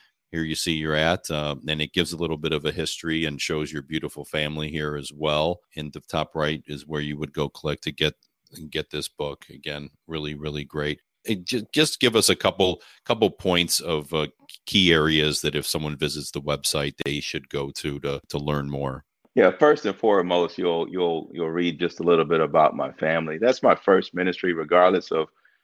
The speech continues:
Speaker 2: um, what God enables us and graces us to do around the world.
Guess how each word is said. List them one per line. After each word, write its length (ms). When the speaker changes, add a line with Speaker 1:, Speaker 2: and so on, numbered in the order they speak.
Speaker 2:
um, 580
what 320
God 340
enables 520
us 260
and 120
graces 400
us 160
to 80
do 200
around 360
the 60
world. 460